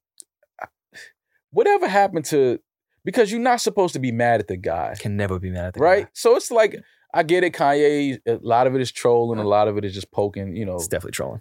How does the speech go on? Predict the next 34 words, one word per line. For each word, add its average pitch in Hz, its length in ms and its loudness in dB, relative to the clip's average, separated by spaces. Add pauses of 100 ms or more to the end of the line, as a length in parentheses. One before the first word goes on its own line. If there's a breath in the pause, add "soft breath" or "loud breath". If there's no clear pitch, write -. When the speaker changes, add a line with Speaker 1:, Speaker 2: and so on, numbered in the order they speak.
Speaker 1:
Yeah, 117 260 0
so 151 220 2
it's 170 100 -4
like, 147 120 4
I 165 80 4
get 135 260 0
it, 131 200 0
but 135 140 2
it's 143 160 -2
like, 120 380 2
it 131 80 -4
gets 151 200 0
to 147 100 2
a 120 60 -2
point 143 280 -2
now 127 160 4
with 117 120 -2
this 117 140 -6
video 113 640 0
and 95 120 -6
him 113 240 -4
burying 113 460 -2
Pete 113 360 -8 (520)
in 101 60 -8
the 107 120 -2
video 113 680 0
and 90 340 -8
Speaker 2:
He 196 80 -2
didn't 226 300 -2
bury 110 320 2
him. 127 300 -4
He 147 200 -4 (380)
planted - 400 0
him. 104 280 -4